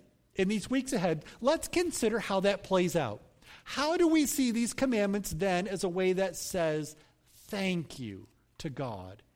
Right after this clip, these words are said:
in who we are and how we live? Here's how we're going to do that. I-, if you're a little bit older, maybe you remember the David Letterman show, right? I'm, I mean, it, it was,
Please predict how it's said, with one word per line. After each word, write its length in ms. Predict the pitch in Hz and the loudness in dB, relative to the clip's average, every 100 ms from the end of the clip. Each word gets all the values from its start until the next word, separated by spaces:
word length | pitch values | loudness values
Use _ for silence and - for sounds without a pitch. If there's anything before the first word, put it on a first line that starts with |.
| _ - | _ -8
in 140 | 180 | -8
who 180 | 135 185 | -6 -8
we 180 | 214 220 | -6 -4
are 240 | 107 113 | -6 -8
and 260 | 131 151 147 | -8 -10 -12
how 180 | 143 | -10
we 120 | 120 135 | -8 -6
live? 320 | 143 101 - _ _ - - - | -6 -6 -12 _ _ -20 -20 -8
Here's 260 | - 311 | 0 0
how 120 | 240 277 | 2 2
we're 140 | 262 | 2
going 220 | 226 240 | 2 2
to 100 | 220 | 0
do 160 | 220 233 | 0 4
that. 380 | 196 123 - - _ _ _ _ _ _ - - - _ _ _ | 4 4 -6 -20 _ _ _ _ _ _ -20 -20 -20 _ _ _
I-, 160 | 196 208 | -6 -4
if 160 | 202 - | -4 -4
you're 120 | 214 | -2
a 40 | |
little 220 | 196 226 220 | 0 0 0
bit 120 | 202 | 0
older, 320 | 185 196 180 | 2 2 2
maybe 280 | 151 170 185 | 0 -2 0
you 100 | 196 | 0
remember 720 | 170 160 170 175 160 147 135 - - _ _ | 0 0 -2 0 0 0 -4 -10 -20 _ _
the 100 | 151 | -10
David 300 | 143 170 151 | -2 -2 -2
Letterman 400 | 127 139 175 185 | -2 -2 -2 -4
show, 400 | - 190 190 208 156 _ _ _ _ _ _ _ _ _ _ _ | -4 -2 -2 -4 -10 _ _ _ _ _ _ _ _ _ _ _
right? 180 | 160 170 | -8 -6
I'm, 160 | 160 135 - - - _ | -6 -8 -14 -20 -20 _
I 40 | |
mean, 160 | 151 143 | -8 -6
it, 180 | 147 160 | -6 -6
it 40 | 165 | -4
was, 320 | 147 131 | -4 -6